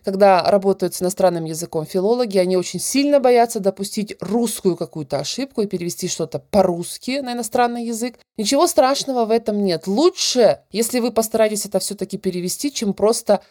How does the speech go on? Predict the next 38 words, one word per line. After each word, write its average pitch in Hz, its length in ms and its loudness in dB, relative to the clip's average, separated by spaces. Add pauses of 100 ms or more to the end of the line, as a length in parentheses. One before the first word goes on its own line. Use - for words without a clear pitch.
(140)
как 202 160 -6
чехи 262 300 0
говорят, 185 520 4
"накашляете 208 720 2
на 170 240 2
это" 135 320 -4 (160)
и 247 120 0
не 254 120 2
обратите 208 440 2
на 190 80 2
это 185 180 0
внимания, 214 440 -2
пойдёте 180 340 -4
дальше, 202 280 0
и - 20 -2
что-то 202 240 -2
останется 185 500 -4
невыученным. 160 680 -6 (100)
Если 285 320 -2
даже 269 280 4
вы 226 100 -2
что-то 240 280 -4
перевели 202 420 -2
неправильно 165 420 -2
или 180 180 -6
что-то 269 320 -4
сказали 196 520 2
неправильно, 147 520 -4
вас 214 180 0
всё - 160 -4
равно 208 260 0
подправят, 202 880 2
вам 190 180 0
всё 202 160 0
равно 202 200 0
подскажут, 202 640 0
как - 180 -10
правильно. 135 520 -6